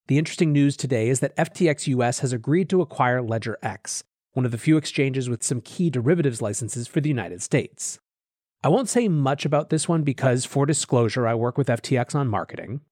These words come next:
Instead, I'll simply point to C E O Sam Bankman-Fried's tweets, which I think tell the story pretty clearly.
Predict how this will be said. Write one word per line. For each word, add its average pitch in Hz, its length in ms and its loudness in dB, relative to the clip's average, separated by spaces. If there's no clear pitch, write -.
Instead, 156 540 4
I'll 139 80 2
simply 220 400 0
point 165 380 -4
to - 100 -2
C 202 320 2
E 175 60 6
O 151 100 4
Sam 151 320 0
Bankman-Fried's 127 760 -2
tweets, - 540 -2
which - 160 -6
I 143 60 2
think 233 320 -6
tell 170 200 0
the 156 60 -2
story 123 420 -2
pretty 101 320 -6
clearly. 139 680 -2